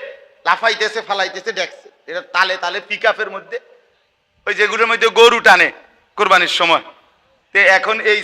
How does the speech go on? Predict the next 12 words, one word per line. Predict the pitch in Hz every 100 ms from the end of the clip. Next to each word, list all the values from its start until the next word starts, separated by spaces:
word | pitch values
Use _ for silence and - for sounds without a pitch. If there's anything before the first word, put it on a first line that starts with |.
| -
ছাগল | 175 175 170
রে | 170
টানতেছে | 185 170 160 - 123 _ _ 180
ঈদের | 190 180
দিন, | 143 - 277 - - _ _ _ _ 679 762 - - - _ -
বুঝেন | 165 220 226
না? | 226 - - - - - - -
কোরবানির | 247 247 247 254 247
ঈদের | 277 -
সময় | 285 294 262
বলদ | 262 254 254 247
টানে, | 233